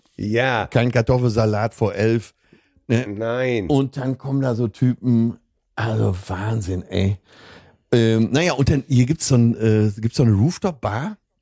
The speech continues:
Speaker 2: Was heißt Rooftop-Bar? Da ist ein Pool, der ist ungefähr fünfzig Meter lang. Der ist so, würde man sagen, vier Meter breit, fünfzig Meter lang. Und um diesen Pool herum ist die Cocktailbar und die, äh, Sunbeds und so weiter.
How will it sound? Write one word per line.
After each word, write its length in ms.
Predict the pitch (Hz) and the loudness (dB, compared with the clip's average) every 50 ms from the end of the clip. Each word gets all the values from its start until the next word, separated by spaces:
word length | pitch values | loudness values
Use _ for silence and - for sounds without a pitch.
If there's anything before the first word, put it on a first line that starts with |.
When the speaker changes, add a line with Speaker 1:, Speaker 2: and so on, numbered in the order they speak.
| _ _ _ - | _ _ _ -12
Speaker 2:
Was 140 | - - - | -10 -8 -6
heißt 260 | - 85 - - - | -6 -8 -6 -2 2
Rooftop-Bar? 540 | 95 104 131 - - 92 - - - - 87 | 2 2 2 0 -4 -8 -10 -8 -8 -4 -2
Da 80 | 98 | -2
ist 120 | 107 - - | 0 2 2
ein 100 | 123 - | 2 4
Pool, 280 | - 160 139 107 92 82 | 4 6 6 6 6 4
der 80 | 98 | 2
ist 100 | 101 113 | 0 0
ungefähr 360 | 113 135 135 127 - 143 123 | 0 0 0 2 2 0 -2
fünfzig 400 | - - 190 208 - - 143 131 | 0 0 -2 -2 0 0 0 2
Meter 300 | 120 110 98 85 95 82 | 2 2 2 2 0 -2
lang. 200 | 78 73 69 64 - _ _ _ - | -2 -6 -10 -12 -16 _ _ _ -2
Der 120 | 104 92 | -2 -2
ist 140 | 101 101 - | -2 -4 0
so, 320 | - 113 107 107 101 98 - _ _ _ _ _ _ _ _ | 0 2 2 0 -2 -4 -8 _ _ _ _ _ _ _ _
würde 100 | - 92 | -4 -2
man 80 | 117 | 0
sagen, 180 | 110 110 107 113 | 0 2 0 0
vier 200 | - - 127 127 | 0 0 2 2
Meter 260 | 120 120 117 110 107 95 | 4 2 2 2 2 0
breit, 360 | 85 90 95 107 135 160 - | 0 0 0 0 0 -2 -4
fünfzig 400 | - - 143 127 - - 120 110 | -2 0 0 0 0 0 0 2
Meter 280 | 107 107 98 92 87 85 | 2 2 2 2 0 -2
lang. 240 | 82 71 65 65 - _ _ _ _ _ _ _ _ _ _ _ _ _ _ _ _ _ - - - - - _ _ _ _ | -4 -8 -10 -14 -20 _ _ _ _ _ _ _ _ _ _ _ _ _ _ _ _ _ -20 -20 -20 -20 -20 _ _ _ _
Und 280 | - 135 131 139 - - | 0 0 0 0 0 0
um 160 | 202 233 247 | 0 0 2
diesen 240 | 247 196 180 185 - | 0 0 -2 -2 -2
Pool 180 | - 214 180 | -2 -2 -2
herum 300 | 147 131 135 156 156 135 | 0 0 0 -2 -2 -2
ist 280 | - 127 127 - - - | -4 -4 -4 -4 -2 -2
die 80 | 123 110 | -2 -2
Cocktailbar 840 | - - 143 - - 131 120 117 101 110 104 110 113 110 110 107 - | 0 -4 -6 -2 0 0 0 2 0 0 0 0 0 0 0 -2 0
und 260 | 107 98 95 87 - - | 0 0 0 0 0 2
die, 560 | 98 92 90 90 90 90 87 87 85 85 80 | 2 2 4 2 2 2 2 0 0 -2 -2
äh, 300 | - 85 87 87 85 85 | -2 -2 0 0 0 0
Sunbeds 600 | 82 - - 110 110 117 98 101 101 98 - - | -2 -2 0 0 2 2 2 2 0 0 -4 -6
und 140 | - 107 95 | -4 -4 0
so 140 | 98 95 80 | 2 2 2
weiter. 380 | 82 87 92 95 95 98 95 | 2 0 0 2 0 0 -2